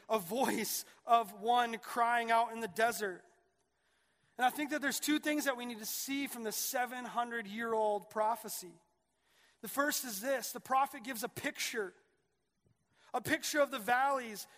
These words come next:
and hills becoming flat, the mountains bowing down, and the valleys coming up to make a highway. And this is kind of a stretch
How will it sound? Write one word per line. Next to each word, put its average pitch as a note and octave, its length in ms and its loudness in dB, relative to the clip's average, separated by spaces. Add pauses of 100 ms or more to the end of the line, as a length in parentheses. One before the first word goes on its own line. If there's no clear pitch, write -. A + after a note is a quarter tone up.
(320)
and A#3 120 0
hills A#3+ 480 2
becoming A#3 380 -4
flat, B3+ 460 2
the A#3 80 -4
mountains A#3 680 0 (300)
bowing A#3+ 420 2
down, A3+ 600 4 (180)
and A#3 100 -2
the A3+ 40 -2
valleys A#3 560 0 (200)
coming B3 400 0 (100)
up A#3+ 300 4
to B3 100 -4
make A#3 220 -2
a A#3+ 60 2
highway. A#3+ 680 0 (1300)
And B3 300 -2 (540)
this C4 180 -2
is C#4+ 80 -4
kind C#4 220 2
of A3+ 60 -4
a - 40 -4
stretch - 600 0